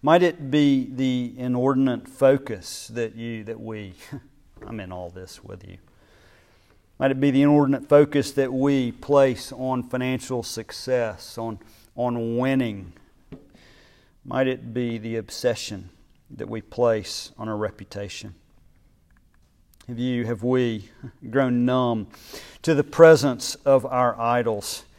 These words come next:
And how are those idols impacting your experience of union in Christ? Do you find it hard to embrace Christ with one arm and your idols with the other?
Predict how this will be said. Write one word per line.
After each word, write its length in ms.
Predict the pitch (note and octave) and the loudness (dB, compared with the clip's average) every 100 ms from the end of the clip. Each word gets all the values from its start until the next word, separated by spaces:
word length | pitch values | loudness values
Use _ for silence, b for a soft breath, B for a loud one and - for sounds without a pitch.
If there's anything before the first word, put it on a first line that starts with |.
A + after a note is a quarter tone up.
| b b b b b - | b b b b b -16
And 100 | A#2 | -12
how 380 | G2 C#3+ C#3 C3+ | -6 -2 0 0
are 100 | B2+ | 2
those 240 | B2+ A#2+ | 0 0
idols 520 | - B2+ B2+ A2+ G#2 - | -4 -2 0 -2 -6 -10
impacting 1120 | C#3 D3+ E3 D#3+ A#2+ G#2 - - A2+ A2+ A2+ A#2 | -4 -2 -2 -4 -4 -4 -8 -10 -8 -8 -8 -6
your 320 | B2 B2+ A#2 | -4 -4 -6
experience 1000 | A#2+ - - - C3 B2 A#2 A2 - G#2 | -10 -12 -12 -6 -4 -2 -4 -8 -12 -12
of 160 | F#2+ | -12
union 600 | G#2+ A2 A2 G2+ G2 F#2 - G2+ | -10 -8 -8 -10 -14 -18 -20 -20
in 100 | G2 | -18
Christ? 800 | - G2 G#2 F#2 - - - - b b b b _ | -12 -8 -8 -10 -14 -18 -18 -20 b b b b _
Do 80 | - | -8
you 80 | C3 | -4
find 220 | D#3+ F3 | -2 -2
it 60 | - | -4
hard 480 | - D#3+ C3 G2+ - - _ b b b b b | -2 4 4 2 -4 -20 _ b b b b b
to 120 | - | -2
embrace 440 | D#3 C3+ D#3+ G3 - | -2 8 8 8 2
Christ 720 | - - G3+ F#3+ F3+ - E3 | -6 4 6 8 4 -4 0
with 180 | E3+ D#3 | 2 4
one 320 | D#3 E3 D#3+ | 6 6 6
arm 480 | C3+ A#2+ G#2+ F#2 F2 b b _ _ b b b - | 2 -2 -2 -6 -16 b b _ _ b b b -8
and 140 | B2+ | -4
your 140 | B2+ A#2+ | -2 -2
idols 640 | B2 B2+ A#2 G2+ - - _ _ A#2 | 0 2 0 -2 -8 -16 _ _ -14
with 160 | A#2+ | -12
the 160 | A2+ A2+ | -6 -4
other? 300 | G#2+ G2 | -4 -6